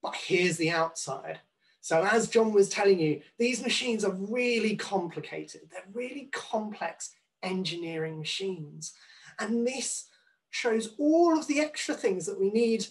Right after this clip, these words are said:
to run our fusion machines. We have heating systems on there. We have diagnostics to help us measure what's going on inside. And of course, buried within all of the bits that you can't really see are actually the magnets themselves,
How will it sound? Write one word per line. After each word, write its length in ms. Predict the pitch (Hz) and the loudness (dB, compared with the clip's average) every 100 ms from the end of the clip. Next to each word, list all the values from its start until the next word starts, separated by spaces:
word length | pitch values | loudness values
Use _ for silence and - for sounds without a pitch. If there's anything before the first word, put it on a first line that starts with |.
| _ - | _ -14
to 160 | 247 | -10
run 240 | 233 233 220 | -4 -2 -2
our 140 | 208 | -4
fusion 360 | 202 262 - 220 | -6 -8 -6 -4
machines. 400 | - 165 151 160 | -4 -4 -6 -2
We 140 | 226 | 0
have 220 | 233 220 - - | 2 0 -4 -6
heating 460 | - 320 - 233 | 2 4 4 -2
systems 520 | 214 202 208 170 165 170 | -2 -2 -4 -4 -4 -4
on 200 | 160 156 | -4 -4
there. 300 | 147 156 - _ _ | -6 -8 -12 _ _
We 140 | 220 202 | -2 0
have 320 | 240 233 - _ _ | 0 -2 -4 _ _
diagnostics 920 | 240 220 214 190 247 247 - 240 - - | -2 0 0 0 -4 -4 -2 -2 -2 -8
to 80 | |
help 240 | 185 190 202 | -2 -2 -2
us 160 | 196 | -6
measure 540 | 185 196 226 214 196 - - - | -4 -2 0 2 2 0 -6 -10
what's 200 | 180 - | -8 -6
going 320 | 180 175 170 | -4 -2 -2
on 120 | 170 | -4
inside. 600 | 165 160 196 190 151 - - _ - | -6 -6 -4 -4 -4 -10 -18 _ -4
And 140 | 180 | -2
of 100 | 160 | -2
course, 340 | - 190 175 156 | 2 2 2 -2
buried 520 | - 180 196 190 165 | -2 4 6 6 4
within 380 | 175 165 190 202 | 0 2 2 6
all 180 | 196 185 | 6 6
of 60 | |
the 60 | 170 | 2
bits 300 | 220 - - | -4 -4 -12
that 100 | 196 | -12
you 80 | 190 | -12
can't 300 | 220 233 220 | -10 -8 -2
really 180 | 196 | -2
see 380 | 202 - 214 196 _ - _ | -2 -2 -2 -2 _ -20 _
are 200 | 180 202 | -2 0
actually 520 | 254 - - 208 165 - _ - | 0 -4 -4 -2 -4 -8 _ -6
the 100 | 151 | -4
magnets 720 | 160 175 190 160 160 147 - | -2 -4 -6 -4 -2 -2 -6
themselves, 880 | 147 143 135 - 151 147 143 147 - | -8 -8 -8 -2 0 0 -2 -8 -10